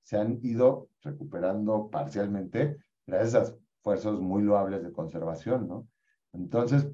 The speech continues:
pues es un libro que vale la pena y que es chistosísimo. Además, yo creo que es de los libros más graciosos que yo recuerdo y que el, de alguna manera, pues, tiene como esa similitud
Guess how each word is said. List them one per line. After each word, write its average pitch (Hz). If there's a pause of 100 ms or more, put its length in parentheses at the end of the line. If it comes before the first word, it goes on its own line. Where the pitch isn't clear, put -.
(100)
pues 95
es 95
un 104
libro 101
que 92
vale 95
la -
pena 104
y 110
que 113
es 107
chistosísimo. 107
Además, 92
yo 110
creo 104
que 113
es 107
de 110
los 90
libros 95
más 92
graciosos 87
que 76
yo 80
recuerdo 80 (500)
y 90
que 110
el, 104
de 107
alguna 117
manera, 120
pues, -
tiene 107
como 90
esa 92
similitud 85